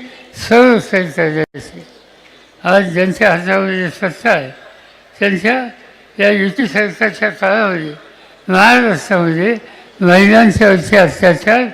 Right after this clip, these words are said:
वाढले. या सगळ्या काळामध्ये दोन वर्षात महाराष्ट्रामध्ये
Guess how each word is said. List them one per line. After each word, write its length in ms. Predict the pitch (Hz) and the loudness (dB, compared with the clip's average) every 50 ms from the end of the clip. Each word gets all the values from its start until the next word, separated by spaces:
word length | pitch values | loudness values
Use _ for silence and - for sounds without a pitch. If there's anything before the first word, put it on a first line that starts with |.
| - - - - - - | -14 -20 -20 -20 -12 -6
वाढले. 560 | 170 165 165 165 170 165 151 147 165 185 165 139 - - - - _ _ _ - - - _ _ - - _ _ _ _ _ - | -4 -2 0 0 0 -2 -2 -4 -6 -6 -6 -8 -12 -18 -20 -20 _ _ _ -20 -20 -20 _ _ -20 -20 _ _ _ _ _ -6
या 200 | 190 202 208 185 | -4 -2 -2 -4
सगळ्या 420 | - - 214 220 233 262 269 254 208 | -4 -6 -6 -4 -2 0 0 0 0
काळामध्ये 800 | 151 - 208 190 - 180 175 170 160 151 151 156 165 190 220 220 220 - - _ _ - - - _ _ _ _ - | -2 -2 -4 -2 -2 -2 -2 -2 -2 -4 -6 -6 -8 -10 -10 -12 -16 -20 -20 _ _ -20 -20 -20 _ _ _ _ -10
दोन 380 | 165 180 220 254 269 262 247 220 | -4 0 0 2 2 0 0 -2
वर्षात 1080 | 196 180 - - - 165 170 202 220 202 - - - - - - - - - - - | -4 -4 -6 -8 -6 -6 -6 -6 -8 -12 -16 -18 -18 -18 -18 -18 -20 -20 -20 -12 -6
महाराष्ट्रामध्ये 1120 | 190 190 196 208 233 254 262 247 226 180 143 - - 208 180 170 170 170 170 170 185 220 | -2 0 2 2 2 2 0 -2 -4 -6 -8 -8 -6 -4 -4 -4 -4 -6 -6 -8 -8 -10